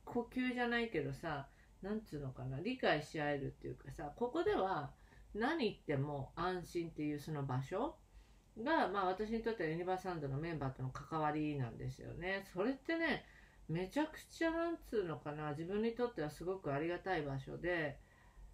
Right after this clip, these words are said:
やっぱり抱えきれないようなものを見させられたりする場面も多かったりしますね。こう、地球的なライトワークとかしてると、こう、圧倒されちゃったりさ、自分がちっぽけだなーって思ってみたり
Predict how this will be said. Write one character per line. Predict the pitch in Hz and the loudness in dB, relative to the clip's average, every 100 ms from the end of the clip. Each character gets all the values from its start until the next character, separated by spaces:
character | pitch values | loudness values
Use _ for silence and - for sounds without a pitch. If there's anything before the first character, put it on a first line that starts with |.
| - - | -20 -12
や | - 220 | -4 -4
っ | 220 | 2
ぱ | 302 | 2
り | 240 | 2
抱 | - 226 330 403 | -2 2 4 6
え | |
き | 392 403 | 6 6
れ | 415 415 | 8 6
な | 392 | 4
い | 285 | 6
よ | 240 233 | 6 6
う | |
な | 202 185 175 | 4 2 2
も | 175 | 2
の | 196 254 | 2 4
を | |
見 | 185 | 2
さ | 262 269 | 2 0
せ | 330 | 2
ら | 339 | 2
れ | 330 | 2
た | 247 | 0
り | 170 | -2
す | - | 0
る | 180 | 0
場 | 196 | 2
面 | 226 175 | 2 0
も | 156 233 | 0 0
多 | |
か | - | -2
っ | - | -2
た | 143 | -4
り | 139 | -6
し | 160 | -8
ま | 156 | -8
す | 156 | -8
ね。 | 165 190 | -6 -4
こ | 214 | -2
う、 | |
地 | 208 - | -4 -6
球 | 294 311 | -2 -2
的 | 320 320 | -2 -4
な | 311 285 | -2 0
ラ | 277 | 0
イ | 277 | 2
ト | 285 | 2
ワ | 277 | 2
ー | |
ク | 262 | -2
と | 170 | -6
か | 175 | -4
し | 135 | -4
て | - 170 | -2 -2
る | 165 | 0
と、 | 165 165 143 - - - - - - - | 0 2 0 -6 -20 -20 -20 -20 -20 -18
こ | - 165 - | -4 -2 0
う、 | |
圧 | 175 - - | 0 0 0
倒 | 220 | 0
さ | 226 254 | 2 2
れ | 247 | 2
ち | 262 | -2
ゃ | |
っ | 247 | -2
た | 254 | 0
り | 233 | 0
さ、 | 214 | 0
自 | 185 | 0
分 | 202 226 | 0 0
が | 226 | 0
ち | 226 | -4
っ | - | -6
ぽ | 262 | -2
け | 262 | 0
だ | 240 | 0
な | 226 233 240 240 | 2 2 2 2
ー | |
っ | |
て | 214 | 0
思 | 196 | -2
っ | 403 | -2
て | 180 | -6
み | 170 | -6
た | 160 151 | -8 -4
り | 170 247 | -2 -2